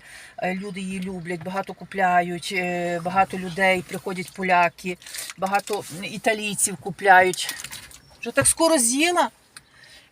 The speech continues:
Е, багато італійців приходять і купляють в неї. Так-, таке я ще ніколи не бачила, це якась нова мода. Ем, купляють італійців, все купляють, багато всього в неї є.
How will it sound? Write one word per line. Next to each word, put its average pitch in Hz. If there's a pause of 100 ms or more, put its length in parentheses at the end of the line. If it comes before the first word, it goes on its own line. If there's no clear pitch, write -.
Е, 196
багато 208
італійців 196
приходять 185
і 202
купляють 185
в -
неї. 185 (1700)
Так-, -
таке 185
я 180
ще 185
ніколи 175
не 170
бачила, 160
це 170
якась 165
нова 170
мода. 175 (1800)
Ем, 170 (140)
купляють 190
італійців, 190
все 233
купляють, 160
багато 247
всього 220
в 202
неї 180
є. 147